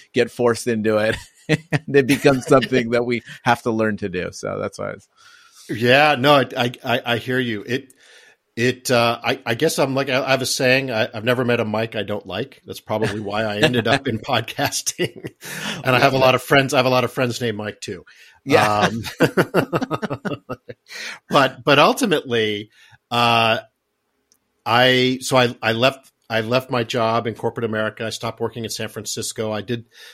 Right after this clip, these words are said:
Speaker 2: uh, find a translatable job closer to home. And around covid times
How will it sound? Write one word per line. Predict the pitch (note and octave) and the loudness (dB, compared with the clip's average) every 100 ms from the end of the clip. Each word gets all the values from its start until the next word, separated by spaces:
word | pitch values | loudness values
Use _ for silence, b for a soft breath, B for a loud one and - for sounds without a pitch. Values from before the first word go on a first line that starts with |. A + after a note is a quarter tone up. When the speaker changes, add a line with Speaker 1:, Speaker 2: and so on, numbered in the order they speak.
| B - - | B -18 -10
Speaker 2:
uh, | A2+ G#2 G#2 G#2 _ _ _ | -4 -2 -2 -4 _ _ _
find | - A2 | -4 -4
a | G#2+ | -4
translatable | - A#2+ A2 A#2 A#2 A2 | -6 -8 -4 -4 -2 -6
job | A2 G#2+ G#2+ | -4 -4 -4
closer | - A#2 A2 A2+ | -6 -8 -6 -8
to | G#2 | -8
home. | A#2 G#2+ A2 G#2+ G#2 _ _ _ _ _ _ _ _ _ _ _ _ _ _ _ _ - | -6 -4 -4 -6 -12 _ _ _ _ _ _ _ _ _ _ _ _ _ _ _ _ -12
And | B2+ G#2+ A2 | -4 -4 -2
around | A2+ A#2 A#2+ A2+ - | -2 0 0 -2 -4
covid | - F#3+ F#3 - | 0 2 2 -2
times | - F#2 F2+ G2 B2+ | -6 -8 -8 -10 -12